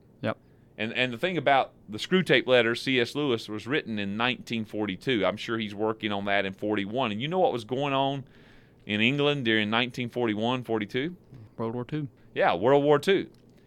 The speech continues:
Speaker 2: So we're talking about a very tense time where there's a lot of political energy going on in that land.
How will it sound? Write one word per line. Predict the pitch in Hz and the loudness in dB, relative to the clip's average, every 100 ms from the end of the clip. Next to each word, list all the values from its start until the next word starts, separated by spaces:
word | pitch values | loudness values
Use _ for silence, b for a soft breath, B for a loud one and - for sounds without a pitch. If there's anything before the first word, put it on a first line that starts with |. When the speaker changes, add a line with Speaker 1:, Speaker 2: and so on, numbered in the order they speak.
| b b | b b
Speaker 2:
So | - 131 | 2 4
we're | 123 143 | 6 4
talking | 190 175 143 | 6 6 6
about | 135 127 | 6 6
a | 107 | 6
very | 110 104 131 160 190 180 160 143 | 2 0 6 8 10 8 6 4
tense | - 165 151 - - | 2 2 2 -2 -4
time | 208 139 127 98 82 | 0 2 2 0 -4
where | 90 117 | 0 2
there's | 117 123 117 | 4 2 0
a | |
lot | 117 127 143 | 0 4 6
of | 131 | 4
political | 131 131 139 135 117 | 2 2 2 2 0
energy | 127 139 117 107 | 2 0 -2 -4
going | 95 104 107 | -2 -2 0
on | 107 104 | 0 -2
in | 98 | -2
that | 95 78 | -4 -2
land. | 107 139 92 | -4 -2 -4